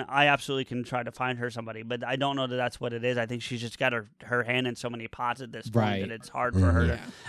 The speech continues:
Speaker 1: And she keeps and, and she keeps going through co-hosts because she's just not finding the right person. Like, I'm not even shitting on anyone that's been one of her co-hosts. She just hasn't found the person that she feels like connects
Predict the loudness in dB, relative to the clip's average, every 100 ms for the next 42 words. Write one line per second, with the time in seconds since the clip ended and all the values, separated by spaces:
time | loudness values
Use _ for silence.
0 | 4 4 6 4 4 2 4 2 2 2
1 | -4 -6 -8 -12 -8 -6 -4 -4 2 4
2 | 4 0 -4 0 2 4 2 0 -4 -10
3 | -6 -6 -2 2 4 4 0 -6 -14 -20
4 | _ _ _ 2 4 6 6 8 6 6
5 | 2 0 0 -2 -2 -4 -4 -2 -2 -4
6 | -12 -10 -4 -2 0 0 -2 -4 -2 0
7 | 0 -2 -2 -4 -8 -10 -12 -4 -2 -2
8 | -4 0 2 4 2 2 2 4 4 2
9 | -2 -4 -4 0 4 4 2 -6 -4 -4
10 | -4 -6 -6 -12 -12 -10 -4 -4 -4 -8
11 | -6 -4 -4